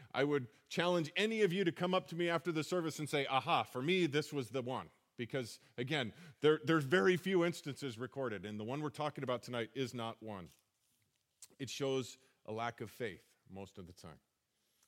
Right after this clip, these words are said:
Well, it says, after she made, she was told him to go do that, then she said, "Then Rebekah took the best garments of Esau, her elder son, which were with her in the house, and put them on Jacob, her youngest son." Verse sixteen. "And she put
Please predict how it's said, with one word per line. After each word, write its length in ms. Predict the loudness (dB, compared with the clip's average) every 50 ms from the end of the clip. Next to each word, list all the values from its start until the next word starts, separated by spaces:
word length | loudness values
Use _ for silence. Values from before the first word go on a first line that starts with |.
| _ _ _ _ _ _ _ _ _ 0
Well, 260 | 2 2 2 2 0 -6 _ _ _ _ _ _ _ -14
it 60 | -8
says, 480 | 0 2 2 2 2 0 -4 -10 -12 -16 _ _ _ _ _ _ _ 0
after 300 | 0 0 0 -2 -6 -8
she 160 | -6 -6 -4
made, 300 | -2 -2 -2 -2 -2 -6 -10
she 120 | -6 -4
was 160 | -4 -4 -4 -8 -8
told 200 | -2 -2 0 0
him 120 | 0 -2 -2
to 60 | -2
go 140 | -2 -2 -2
do 140 | -2 -2
that, 300 | 0 0 0 0 -2 -2
then 120 | -6 -6 -6
she 140 | -6 -8 -8
said, 220 | -4 -4 -4 -2
"Then 160 | -2 0 2
Rebekah 400 | 2 4 4 2 2 2 0 -4
took 180 | -2 -2 -6 -4
the 80 | -4
best 320 | -2 0 0 0 0 -2 -2
garments 380 | -2 0 0 0 -4 -4 -6
of 100 | -6 -6
Esau, 380 | -4 -6 -4 -2 -2 0 0 0
her 180 | -2 -2 0 0
elder 240 | 0 0 0 -4
son, 400 | -6 -6 -6 -4 -4 -4 -4 -6 -10 -14 -20 -18 -6
which 180 | -6 -6 -4 -2
were 300 | -2 0 0 0 -2 -4 -10 -20 -20 _ _ -4
with 220 | 2 2 2 4 4
her 180 | 2 4 4
in 120 | 2 2 -2
the 100 | -4 -4
house, 300 | -2 -2 -2 -2 -4 -8
and 100 | -6 -4
put 160 | -6 -4 -2
them 140 | -2 -2 0
on 160 | -2 -2 -2
Jacob, 340 | 0 -2 -2 0 -2 -4 -4
her 100 | -4 -2
youngest 380 | -2 -2 -2 -4 -6 -10 -10
son." 260 | -8 -8 -8 -8 -8
Verse 200 | -6 -6 -6 -6
sixteen. 520 | -4 -6 -6 -8 -6 -8 -8 -8 -8 -8 -12 _ _ -20 _ _ _
"And 100 | -12 -6
she 120 | -4 -4 -2
put 240 | 4 4 4 2